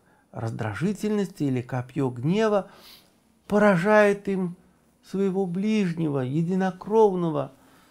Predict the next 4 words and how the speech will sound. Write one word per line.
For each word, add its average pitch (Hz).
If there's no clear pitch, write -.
единосущного, 180
единомысленного 180
друга, 170
сотрудника, 170